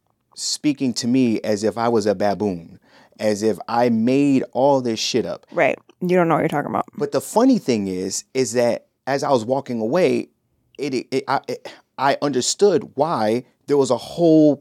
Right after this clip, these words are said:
Speaker 1: pile of cornbread, probably because she gave no one the option that entire day.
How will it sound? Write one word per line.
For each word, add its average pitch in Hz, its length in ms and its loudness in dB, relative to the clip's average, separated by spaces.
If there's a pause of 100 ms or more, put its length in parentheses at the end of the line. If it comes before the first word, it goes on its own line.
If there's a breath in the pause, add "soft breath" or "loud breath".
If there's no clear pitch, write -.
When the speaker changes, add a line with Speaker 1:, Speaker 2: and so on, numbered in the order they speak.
(120)
Speaker 1:
pile 139 600 2
of - 140 -8
cornbread, 104 680 -2 (300)
probably 202 180 0
because 147 280 -4
she - 160 -4
gave 120 340 2 (100)
no 131 280 0
one 143 240 2
the 120 120 0
option 117 460 -4
that 104 140 -6
entire 95 400 -8
day. - 220 -16